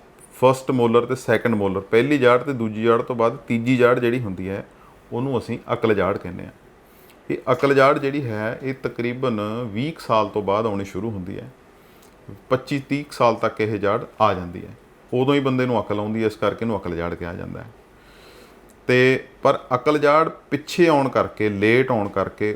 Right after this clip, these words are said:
ਉੱਥੇ ਖਾਣਾ ਫਸਣ ਕਰਕੇ ਉਹ ਸਭ ਤੋਂ ਪਹਿਲਾਂ ਖਰਾਬ ਹੋ ਜਾਂਦੀ ਹੈ। ਅਕਲ ਜਾੜ ਆਉਣਾ ਜਦੋਂ ਆਉਂਦੀ ਹੈ ਤਾਂ ਸਾਨੂੰ ਸਾਰਿਆਂ ਨੂੰ ਥੋੜ੍ਹਾ ਬਹੁਤ ਡਿਸਕੰਫਰਟ ਰਹਿੰਦਾ ਹੈ, ਥੋੜ੍ਹੀ ਦੇਰ ਦਰਦ ਰਹਿੰਦਾ ਹੈ,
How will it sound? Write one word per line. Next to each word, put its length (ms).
ਉੱਥੇ 260
ਖਾਣਾ 380
ਫਸਣ 240
ਕਰਕੇ 320
ਉਹ 140
ਸਭ 180
ਤੋਂ 180
ਪਹਿਲਾਂ 240
ਖਰਾਬ 320
ਹੋ 100
ਜਾਂਦੀ 300
ਹੈ। 60
ਅਕਲ 340
ਜਾੜ 380
ਆਉਣਾ 760
ਜਦੋਂ 260
ਆਉਂਦੀ 360
ਹੈ 160
ਤਾਂ 140
ਸਾਨੂੰ 260
ਸਾਰਿਆਂ 360
ਨੂੰ 180
ਥੋੜ੍ਹਾ 200
ਬਹੁਤ 240
ਡਿਸਕੰਫਰਟ 720
ਰਹਿੰਦਾ 300
ਹੈ, 100
ਥੋੜ੍ਹੀ 220
ਦੇਰ 220
ਦਰਦ 280
ਰਹਿੰਦਾ 320
ਹੈ, 180